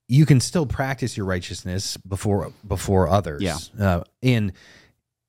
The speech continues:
Speaker 1: d-, dare I say, like you, home is where you should be practicing the majority of <laughs> your righteousness.
Speaker 2: Yeah.
Speaker 1: I mean, there's instruction in Scripture to,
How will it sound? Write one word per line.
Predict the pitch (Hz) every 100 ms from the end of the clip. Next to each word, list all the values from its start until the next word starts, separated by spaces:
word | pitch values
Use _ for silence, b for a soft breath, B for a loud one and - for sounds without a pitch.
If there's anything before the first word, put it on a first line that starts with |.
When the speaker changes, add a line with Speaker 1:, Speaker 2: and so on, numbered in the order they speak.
| _ 113
Speaker 1:
d-, | 107 - 113
dare | 123 123
I | 113
say, | 117 110 107
like | 98 95
you, | 147 101 104 113 - _ - -
home | - 139 170 139 117
is | 117 117 101 - 104
where | 107 127
you | 110
should | 110 123
be | 104
practicing | 98 107 107 98 - 101 95 92 _ _ _ _ -
the | 117
majority | 120 135 196 170 101
of | 87
<laughs> | - -
your | - -
righteousness. | 117 - 95 101
Speaker 2:
Yeah. | 95 80 B B B - 92 80 - 113
Speaker 1:
I |
mean, | 113 117 101 B B B 107
there's | 143 170 120 117
instruction | 123 104 - - 139 120 - 110 101 104
in | 104 98 92
Scripture | - - 87 - 110 123
to, | - - 82